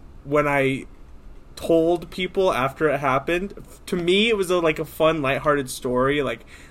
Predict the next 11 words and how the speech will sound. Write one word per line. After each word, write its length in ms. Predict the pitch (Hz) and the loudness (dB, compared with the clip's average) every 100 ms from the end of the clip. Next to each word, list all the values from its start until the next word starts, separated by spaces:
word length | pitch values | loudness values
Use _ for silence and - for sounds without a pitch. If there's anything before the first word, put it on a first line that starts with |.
| - | 0
I 180 | 143 165 | 2 4
hel-, 380 | 165 160 151 - | 4 2 2 0
I 140 | 160 | 0
feel 260 | 160 170 147 | 2 0 0
no, 260 | 139 139 | 0 2
like, 220 | 135 127 131 | 2 0 -2
emotional 460 | 123 120 123 123 | -2 2 4 4
damage 380 | 120 117 117 113 | 2 -4 -6 -6
over 220 | 117 117 | -6 -6
it 60 | 120 | -6
whatsoever. 720 | 117 - 117 113 113 123 131 | -8 -8 -8 -6 -6 -6 -6